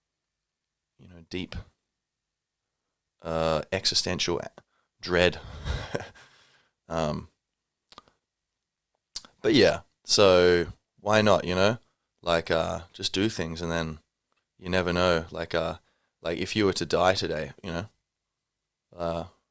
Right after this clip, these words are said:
how are your affairs looking, you know? And, and, uh, if you were to live today, I'll stop being so morbid, talking about death. But, uh, yeah,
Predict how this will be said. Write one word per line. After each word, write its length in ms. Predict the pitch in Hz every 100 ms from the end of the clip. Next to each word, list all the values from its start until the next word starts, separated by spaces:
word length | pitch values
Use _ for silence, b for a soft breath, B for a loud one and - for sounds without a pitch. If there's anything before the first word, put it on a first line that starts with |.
| _ _ _ _ _ _ _ _ _
how 180 | - 101
are 40 | 95
your 180 | 92
affairs 420 | 90 - 92 87 87
looking, 320 | 78 73 82
you 80 | 82
know? 180 | 98 120 _ _ _ _ _
And, 500 | 95 90 87 87 - _ _ _ -
and, 400 | 87 85 82 - _ _ _ _
uh, 520 | 85 78 78 80 80 - _ _ _ _ _
if 120 | 107
you 100 | 127
were 80 | 123
to 120 | 120
live 320 | 127 190 214
today, 520 | - 160 127 101 80 - _
I'll 120 | 95
stop 200 | - -
being 160 | 85 82
so 160 | -
morbid, 400 | 85 78 76 78 92
talking 240 | - - 87
about 160 | 76
death. 280 | 76 80 - _ _ _ _ _ _ _ _
But, 240 | 85 82
uh, 240 | 82 80 78 _ _ _ _ _ _ _ _ _ _ _ _ _ _ _ _ _ - _ _
yeah, 320 | 85 101 104